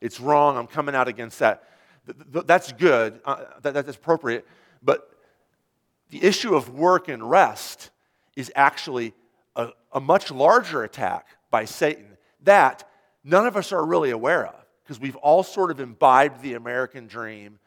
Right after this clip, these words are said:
that through work and diligence, you can actually save yourself. I mean, no, no Christian would talk like that, but it's really the way we think.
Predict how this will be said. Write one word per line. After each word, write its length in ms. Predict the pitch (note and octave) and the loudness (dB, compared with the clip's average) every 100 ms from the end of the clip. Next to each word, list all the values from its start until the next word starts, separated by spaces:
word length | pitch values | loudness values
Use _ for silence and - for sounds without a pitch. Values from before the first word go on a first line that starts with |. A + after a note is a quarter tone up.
| _ _ _ _ | _ _ _ _
that 440 | A2+ G2+ G2 - - _ _ _ | 0 0 -2 -10 -20 _ _ _
through 200 | C3+ A#2+ | -10 -4
work 580 | B2 D3 C#3 C#3+ - _ - | 6 8 8 2 -8 _ -20
and 160 | G#2 | -14
diligence, 680 | G#2 C3 B2+ B2 A#2+ - - _ | -4 -2 -2 -6 -14 -16 -20 _
you 120 | - | -20
can 160 | C3+ B2+ | -16 -4
actually 520 | A#2 B2+ - B2 G#2+ | -2 -2 -6 -10 -10
save 400 | - - C#3 B2+ | -8 0 2 2
yourself. 520 | G#2 F#2+ - E2+ G2 | -4 -14 -8 -8 -8
I 60 | A#2 | -14
mean, 260 | B2 C3+ C#3+ | -14 -14 -20
no, 260 | D3 D3 C3+ | _ -2 -2
no 220 | B2 C3 | 0 -4
Christian 400 | - C3 - A2+ | -4 -8 -8 -18
would 160 | F#2 _ | -20 _
talk 220 | B2 A2 | -2 0
like 160 | G2 - | -4 -10
that, 180 | F2+ _ _ - | -14 _ _ -8
but 80 | C#3+ | -8
it's 160 | - | -2
really 200 | D#3 F#3+ | 4 4
the 100 | D3 | 4
way 120 | C3 | -2
we 140 | A2+ G2+ | -4 -8
think. 320 | - C#3 F#2+ | -12 -12 -12